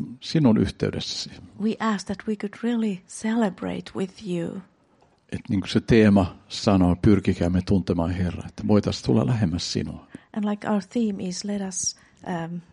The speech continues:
Speaker 2: know the Lord, that we could come closer to you.
Speaker 1: Ja Herra todellakin vaeltaa sinun yhteydessäsi koko tuleva vuosi.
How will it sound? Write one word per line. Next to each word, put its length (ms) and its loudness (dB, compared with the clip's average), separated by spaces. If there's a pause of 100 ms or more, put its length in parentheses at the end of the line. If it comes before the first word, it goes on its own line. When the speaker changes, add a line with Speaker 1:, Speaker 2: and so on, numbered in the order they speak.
Speaker 2:
know 260 -2
the 120 -4
Lord, 420 -4
that 220 -12
we 80 -4
could 200 -12 (220)
come 180 -6 (120)
closer 380 -6
to 140 -14 (180)
you. 220 -8 (400)
Speaker 1:
Ja 60 -4
Herra 300 0
todellakin 640 2 (100)
vaeltaa 520 -2 (760)
sinun 360 6
yhteydessäsi 580 0
koko 260 -2
tuleva 380 2
vuosi. 400 -2